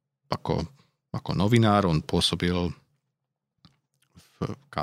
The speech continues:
D H na ministerstve vnútra ešte za druhej Dzurindovej vlády.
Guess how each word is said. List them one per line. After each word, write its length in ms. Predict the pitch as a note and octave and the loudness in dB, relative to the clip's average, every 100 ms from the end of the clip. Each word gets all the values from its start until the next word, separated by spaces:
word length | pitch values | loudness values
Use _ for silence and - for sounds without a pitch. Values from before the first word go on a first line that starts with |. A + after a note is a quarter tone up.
| E2+ | -4
D 80 | |
H 240 | D2 G#2 G#2 | -2 0 2
na 80 | F2+ | 2
ministerstve 560 | F2+ E2+ - - - | 0 -2 -6 -6 -6
vnútra 400 | F2 G2 - F2 | -4 -6 -6 -6
ešte 240 | D#2 - D#2+ | -6 -4 -4
za 340 | E2+ D#2 D#2 D#2+ | -2 -4 -4 -2
druhej 600 | F2+ F2+ F2 E2 D#2+ - - - _ _ _ _ | 0 2 2 2 0 -2 -12 -20 _ _ _ _
Dzurindovej 880 | F2+ F2+ E2+ E2+ F2+ F2 F2 D#2+ D#2 - _ _ _ | 0 4 4 4 4 2 2 2 0 -6 _ _ _
vlády. 720 | D#2 D2+ E2+ F#2 G#2+ A2+ A#2+ | 0 2 4 6 6 6 6